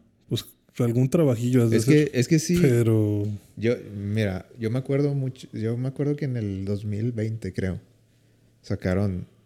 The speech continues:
Speaker 2: un modo de historia.
Speaker 1: Sí, sacaron un modo de historia.
Speaker 2: Y, y yo dije, "Bueno,
Speaker 1: Está
Speaker 2: o
Speaker 1: bien,
Speaker 2: sea,
Speaker 1: sí. Sí,
Speaker 2: de
Speaker 1: véndeme
Speaker 2: que
Speaker 1: el juego".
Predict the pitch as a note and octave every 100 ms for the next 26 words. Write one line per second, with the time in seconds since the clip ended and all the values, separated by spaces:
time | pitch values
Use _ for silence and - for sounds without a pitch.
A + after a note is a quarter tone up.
0 | _ _ _ _ G2+ G2+ G#2 A2 G#2 G#2
1 | G#2 G2 F#2+ F#2 F2+ - F2+ F2 - _
2 | _ _ _ _ - B2 G#2+ G#2 A2 G#2+
3 | G#2+ G#2+ - C3+ _ _ _ _ _ _
4 | _ _ _ - A2+ G#2 G2+ G2 F#2+ F2+
5 | - _ _ B2 A2+ A#2 A2+ A#2 G#2+ F2+
6 | - _ _ _ _ _ _ _ _ _
7 | - A2+ A3 D4+ G4+ _ _ _ - -
8 | - B2 C3 A2+ G2 C#3 D#3 D#3 _ _
9 | _ - - A2+ G#2 G#2+ B2 A2 C3 D3+